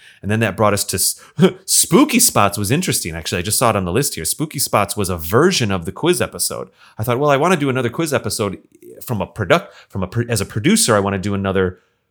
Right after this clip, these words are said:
quiz episode from a production point of view, but maybe not as a quiz."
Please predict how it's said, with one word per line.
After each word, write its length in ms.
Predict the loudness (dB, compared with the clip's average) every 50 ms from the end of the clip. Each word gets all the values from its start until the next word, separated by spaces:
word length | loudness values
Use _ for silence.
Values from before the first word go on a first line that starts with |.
| _ _ _ _ _ _ _ _ _ _ _ _ _ _ _ _
quiz 280 | -6 2 2 2 4 4
episode 580 | 2 2 2 -2 2 2 2 2 2 -2 -4 -8 _ _ -14
from 240 | -6 -4 -2 -2
a 40 | -2
production 500 | -2 0 4 6 6 6 6 0 -2 -2
point 220 | -2 -4 -4 -4 -4
of 80 | -8
view, 340 | -8 -6 -6 -6 -6 -8 -10 _ _ -20 _ _ _ -8 -8
but 100 | -4 -2
maybe 180 | 0 0 2
not 160 | 2 2 0
as 120 | 0 -2 -4
a 20 |
quiz." 500 | -8 -2 2 2 2 2 2 -6 -12 -12